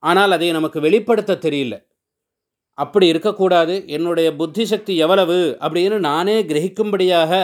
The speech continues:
ஆகணும். எதற்கு? அமிர்தஸ்ய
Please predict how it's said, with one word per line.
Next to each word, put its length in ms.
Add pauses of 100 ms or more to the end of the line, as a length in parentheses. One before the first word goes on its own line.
(920)
ஆகணும். 420 (760)
எதற்கு? 400 (280)
அமிர்தஸ்ய 680